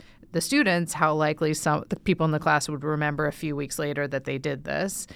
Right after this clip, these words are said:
And they also asked the people in the class. And it turned out everyone who came in wearing the embarrassing T-shirt was convinced that everyone else would remember it exactly. And it turns out that most people weren't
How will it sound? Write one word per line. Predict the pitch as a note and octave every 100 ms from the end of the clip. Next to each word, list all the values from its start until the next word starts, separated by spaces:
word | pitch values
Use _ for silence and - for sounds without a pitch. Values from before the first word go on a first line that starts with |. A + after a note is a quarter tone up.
| - -
And | D3+
they |
also | D#3 D3+ C#3
asked | C3+ -
the | D3
people | D3 C3
in | B2
the | C3+
class. | - D#3 - D3+ C#3+
And |
it | C#3+
turned | - F3+ D#3+
out | D3
everyone | - F#3 F3
who | D#3+
came | D3+ F3 E3+
in | G#3
wearing | F3 D#3 D3+
the | C#3+
embarrassing | C#3+ C#3+ C#3+ D3
T-shirt | C#3+ D3 D3 C3+
was | C#3 -
convinced | E3+ E3+ D#3 -
that | C#3
everyone | C#3+ D3 C#3 C#3
else | C#3 C#3+
would | C#3
remember | C#3+ C#3+ C3+ C3+
it | B2+
exactly. | C3+ C#3 C#3 C#3 C3 B2+ E3+
And | - D3
it | -
turns | G#3 G3
out | G3+
that | G#3 A3+
most | B3 B3
people | A3+ E3+
weren't | C#3+ C3+